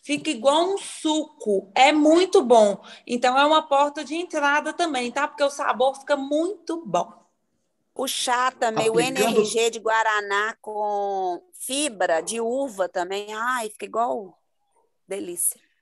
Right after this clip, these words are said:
Speaker 3: Aplicando teoria em ação também é um masterchef.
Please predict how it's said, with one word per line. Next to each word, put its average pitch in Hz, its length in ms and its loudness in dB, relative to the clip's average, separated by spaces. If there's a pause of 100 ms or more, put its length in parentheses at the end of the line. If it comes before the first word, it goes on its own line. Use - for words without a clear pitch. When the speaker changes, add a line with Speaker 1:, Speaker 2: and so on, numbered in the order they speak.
(500)
Speaker 3:
Aplicando 170 760 -2
teoria 170 320 4
em 160 80 8
ação 143 580 0
também 139 380 0
é 156 40 6
um 139 120 0
masterchef. 139 1160 -4